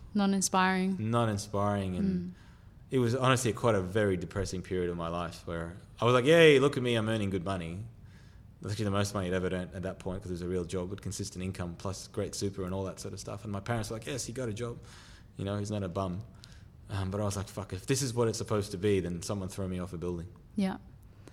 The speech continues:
Speaker 1: So then let, let's talk about some of the good stuff, some of the exciting stuff that you've done. So, um, Car Advice had some pretty good success in the first twelve to twenty-four months. So tell us about that. How were you competing with these other massive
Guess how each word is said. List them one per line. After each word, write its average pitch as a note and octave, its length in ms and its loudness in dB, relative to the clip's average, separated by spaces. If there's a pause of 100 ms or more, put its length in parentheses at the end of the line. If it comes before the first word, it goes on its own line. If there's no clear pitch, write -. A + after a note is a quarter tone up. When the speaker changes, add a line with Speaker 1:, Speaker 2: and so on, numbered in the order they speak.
(120)
Speaker 1:
So A#3 200 8
then A#3 240 10
let, A3+ 240 6
let's A#3+ 240 8
talk B3+ 180 6
about G#3 220 8
some G#3+ 100 4
of G3+ 80 6
the F#3+ 80 4
good G3+ 160 4
stuff, - 300 4
some G3+ 140 2
of F#3+ 40 4
the G3 60 2
exciting G3 320 0
stuff G3 220 -2
that G3 80 -2
you've G3 140 -4
done. F#3 280 0
So, F#3+ 280 4 (380)
um, F#3 640 8 (400)
Car G#3 260 10
Advice G3 460 6
had G3 380 6
some G#3 200 2
pretty A3+ 180 6
good G#3+ 140 6
success G#3+ 440 6
in G#3 80 8
the F#3+ 60 6
first G3 440 4 (460)
twelve G3 260 8
to G#3+ 80 2
twenty-four G3 400 4
months. F#3+ 380 2 (240)
So - 100 4
tell A3 180 10
us A3 100 10
about G3+ 220 8
that. G3+ 140 8
How G#3 180 10
were G#3+ 80 10
you G#3+ 120 8
competing G3+ 440 8
with F#3+ 180 6
these G3 180 6
other F#3+ 160 8
massive F#3+ 480 6